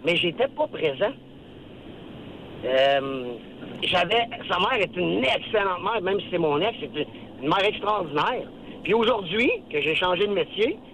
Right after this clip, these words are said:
j'ai un nouveau bébé de, de, j'ai un nouveau bébé de, qui va avoir deux ans là, dans deux semaines, je suis beaucoup plus présent les fins de semaine parce que je suis camionneur la semaine. Mais ça a changé.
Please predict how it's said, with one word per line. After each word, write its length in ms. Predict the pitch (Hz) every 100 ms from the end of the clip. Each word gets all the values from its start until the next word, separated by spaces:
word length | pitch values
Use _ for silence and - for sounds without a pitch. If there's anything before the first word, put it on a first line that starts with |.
| - -
j'ai 200 | - 156
un 40 | 175
nouveau 240 | 180 214
bébé 400 | 180 151 190 254
de, 120 | 170
de, 260 | 156 160 143 - - -
j'ai 120 | 151
un 40 |
nouveau 220 | 160 160 190
bébé 320 | 175 160 208
de, 400 | 170 143 127 117
qui 60 | 110
va 80 | 151
avoir 180 | 170 170
deux 200 | 160 151 180
ans 80 | 180
là, 100 | 147 143 131
dans 160 | 139
deux 140 | 135 135
semaines, 360 | 170 247 339 - - - - -
je 60 | -
suis 80 |
beaucoup 340 | 160 262 262 320
plus 160 | 294
présent 500 | 226 302 180 - 330 359 - - - -
les 100 | 165
fins 160 | 202 196
de 120 | 190
semaine 340 | 175 254 269
parce 120 | 175 -
que 60 |
je 60 | -
suis 100 | -
camionneur 420 | 185 185 190 196
la 120 | 156 -
semaine. 360 | 185 247 170 113 - - - -
Mais 100 | 135
ça 80 | 180
a 40 |
changé. 520 | 165 180 156 147 240